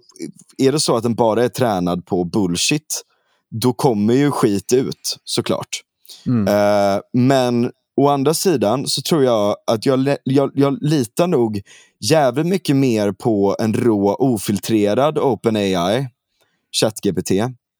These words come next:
Speaker 2: Mm.
Speaker 1: än vad jag litar på en medioker, jävligt woke professor på S U,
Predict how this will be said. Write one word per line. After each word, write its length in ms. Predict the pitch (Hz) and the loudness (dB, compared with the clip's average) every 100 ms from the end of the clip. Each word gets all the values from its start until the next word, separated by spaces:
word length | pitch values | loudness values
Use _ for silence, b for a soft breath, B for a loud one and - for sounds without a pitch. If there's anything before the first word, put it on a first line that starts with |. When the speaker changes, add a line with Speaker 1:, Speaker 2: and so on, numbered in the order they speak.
| _ _ - | _ _ -4
Speaker 2:
Mm. 220 | 117 107 110 | -2 0 0
Speaker 1:
än 100 | 127 | 0
vad 100 | 123 | 2
jag 100 | 120 | 2
litar 440 | 127 101 - 104 | 0 -2 -2 -2
på 560 | - 127 101 98 95 95 b b b _ | -2 -2 2 2 0 -4 b b b _
en 260 | 104 113 117 | -2 0 2
medioker, 1200 | 127 120 135 135 101 92 - - 107 104 98 101 - _ _ _ - | 2 2 2 2 0 -2 -6 -2 0 0 -2 -4 -8 _ _ _ -4
jävligt 400 | 123 135 101 98 | 0 0 0 -4
woke 520 | 95 120 101 98 - - | 0 2 2 0 -4 -8
professor 760 | 110 - 123 - - 117 120 113 | -6 -4 -2 -2 -2 0 0 0
på 200 | - - | -4 -4
S 360 | 139 - - | -4 -4 -2
U, 200 | 131 107 | -2 -2